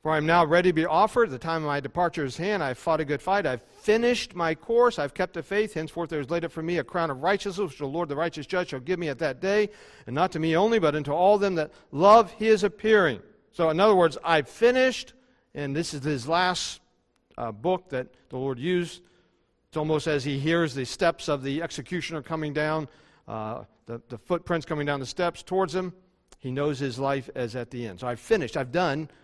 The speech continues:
My, my life is at the end here." And so there's a verse in the Bible, I think it's, uh, in Kings, might be in Chronicles, and where the, I think it was the enemy army is Assyrians or something like that. Th-, and the Bible says they woke up,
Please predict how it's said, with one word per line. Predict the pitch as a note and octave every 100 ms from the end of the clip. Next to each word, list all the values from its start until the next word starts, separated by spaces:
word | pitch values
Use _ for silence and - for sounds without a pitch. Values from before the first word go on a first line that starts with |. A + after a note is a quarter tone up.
| _
My, | - B2 C#3
my | C3+ B2+
life | C3 C#3+ C3+
is | A#2+
at | B2+
the | C#3 D3+
end | C3+ A2+
here." | G2 C#2+ _ _ _ _ _ _ _ -
And | A#2+
so | D3 C3 A#2+ -
there's | D3+ C3+
a | C3
verse | B2+ G#3 A#3+ F#3
in |
the | D#3
Bible, | D3 D3 D#3
I |
think | C#3 F#3
it's, | D3 A#2 -
uh, | C3 A#2+ -
in | C3+ B2
Kings, | - E3+ C3+ C3+ B2 - -
might | A#2+
be | A#2+
in |
Chronicles, | - C3+ A#2+ A#2 A2+ - _ _ _ _ _ _
and | C#3+ C#3+
where | D#3 D#3 D3+
the, | C3+ C#3 C#3 D#3
I | D3
think | F#3+
it |
was | D3+
the | C#3+ E3
enemy | E3+ D#3
army | D3 C#3+ C#3+ C#3 C#3 C#3+
is | B2+
Assyrians | C3+ - C3 C3 A#2
or |
something | A2+ B2 B2
like | A#2+ A2
that. | B2+ C#3
Th-, | C#3 -
and | C#3+
the |
Bible | F3+ G3+
says | D#3+ D3+
they | D3+
woke | C3 E3 F3+ F3
up, | D#3 - -